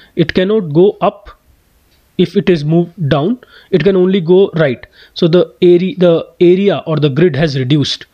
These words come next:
So our larger subproblem has reduced to a smaller subproblem.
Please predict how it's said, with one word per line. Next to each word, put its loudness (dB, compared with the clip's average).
So 2
our 2
larger 2
subproblem -2
has -2
reduced 0
to 0
a -2
smaller 0
subproblem. -8